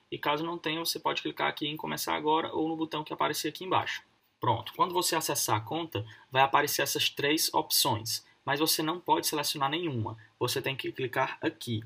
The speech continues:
alternar para modo especialista. Porque se você apertar uma daquelas opções, você vai ser levado para o Google Ads Express, que é uma ferramenta que eu não indico,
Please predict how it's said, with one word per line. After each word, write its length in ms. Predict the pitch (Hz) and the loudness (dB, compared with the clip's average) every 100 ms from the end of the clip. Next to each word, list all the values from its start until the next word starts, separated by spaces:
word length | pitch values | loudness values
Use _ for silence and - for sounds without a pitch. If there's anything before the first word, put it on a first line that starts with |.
| - | 2
alternar 800 | 131 151 - 139 123 110 131 - - | 2 4 -2 -2 2 4 2 0 4
para 240 | 127 147 | 4 4
modo 360 | 127 107 117 - | 0 0 0 -2
especialista. 800 | 120 - 127 - 160 113 - - - _ _ _ _ _ _ _ _ - _ - | -6 -4 -2 0 0 0 -4 -8 -16 _ _ _ _ _ _ _ _ -20 _ -12
Porque 200 | 120 139 | -2 0
se 160 | - 185 | 0 0
você 300 | 190 - 165 | 0 2 0
apertar 460 | 151 139 - 123 | 0 -2 -2 -4
uma 120 | 123 | -2
daquelas 360 | 170 165 147 135 | -4 -2 -2 -2
opções, 520 | 117 - 143 175 - - _ | -2 -2 -4 -4 -6 -10 _
você 180 | 127 123 | -2 0
vai 280 | 131 135 135 | 0 0 -2
ser 180 | - 139 | -4 -4
levado 420 | 131 117 135 143 | -2 2 2 2
para 220 | 127 127 | 0 2
o 40 | 127 | 0
Google 280 | 143 143 123 | -2 2 4
Ads 300 | 143 - - | 4 0 -2
Express, 760 | 143 - - 135 110 - - - _ | -2 -2 0 2 2 -2 -6 -12 _
que 80 | - | -4
é 40 | 131 | 0
uma 100 | 135 | 0
ferramenta 560 | - 139 135 135 131 | 0 0 0 -4 -6
que 140 | - 139 | -2 -2
eu 60 | |
não 180 | 139 180 | -2 -4
indico, 420 | 180 147 113 - | -2 -2 -2 -8